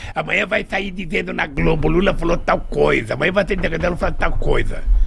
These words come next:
Eu quero é que se, eu vou <laughs> falar. Aqui é um programa em que a gente tem que falar a linguagem do povo que está nos ouvindo.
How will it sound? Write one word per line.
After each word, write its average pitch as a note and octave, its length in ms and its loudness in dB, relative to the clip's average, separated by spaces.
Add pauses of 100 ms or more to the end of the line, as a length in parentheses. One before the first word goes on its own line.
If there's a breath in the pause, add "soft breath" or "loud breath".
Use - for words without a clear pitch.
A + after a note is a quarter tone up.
(720 loud breath)
Eu D3+ 140 -4
quero D3+ 320 0
é C#3 40 0
que - 200 -8
se, C3+ 360 -2 (460)
eu B2+ 60 -2
vou B2 200 2
<laughs> - 20 -4
falar. C3+ 420 -2 (520 loud breath)
Aqui A#2 360 -2
é F3 60 4
um E3+ 100 2
programa C#3+ 580 0
em C#3 80 0
que - 120 -4
a C3 40 0
gente B2 200 -2
tem C#3+ 140 -4
que - 80 -10
falar C3 320 0
a C3 40 -2
linguagem C3+ 640 -2
do B2+ 100 -8
povo C#3+ 320 -2
que - 140 -8
está - 180 -2
nos C3+ 200 -2
ouvindo. G2+ 500 -8